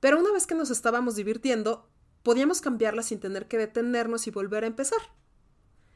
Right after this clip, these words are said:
¿Recuerdan esa sensación? Eso, gente random, es improvisar. Ahora bien,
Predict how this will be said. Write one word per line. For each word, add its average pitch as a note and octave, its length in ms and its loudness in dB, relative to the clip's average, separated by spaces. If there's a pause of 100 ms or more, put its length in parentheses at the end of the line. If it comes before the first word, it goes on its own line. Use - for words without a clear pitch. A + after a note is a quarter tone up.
(640)
¿Recuerdan D4 500 4
esa E4 180 0
sensación? C4+ 420 0 (1080)
Eso, C4 500 2
gente A3 300 -2
random, G#3 520 -2
es A3+ 160 -2
improvisar. A3 640 -4 (1800)
Ahora C4 580 4
bien, E3+ 180 -8